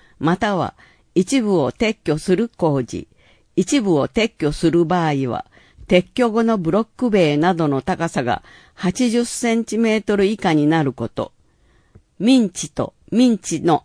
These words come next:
間にあるブロック塀などは対象外。ブロック塀などを撤去後、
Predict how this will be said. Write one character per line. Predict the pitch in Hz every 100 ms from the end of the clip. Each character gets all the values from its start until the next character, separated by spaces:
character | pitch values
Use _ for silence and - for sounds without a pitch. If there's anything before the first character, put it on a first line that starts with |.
| -
間 | 190 208 196 190
に | 185
あ | 165
る | 139 127
ブ | 147
ロ | 196
ッ | 226
ク | - 214
塀 | 165 139
な | 147 147
ど | 139 165
は | 220 -
対 | 160 170 202
象 | - 214 147
外。 | 120 107 - - _ _ - _ _ _
ブ | -
ロ | 233
ッ | 269
ク | - 262
塀 | 196 147
な | 143 165
ど | 143 139
を | 123
撤 | - 165 156
去 | - 190
後、 | 175 165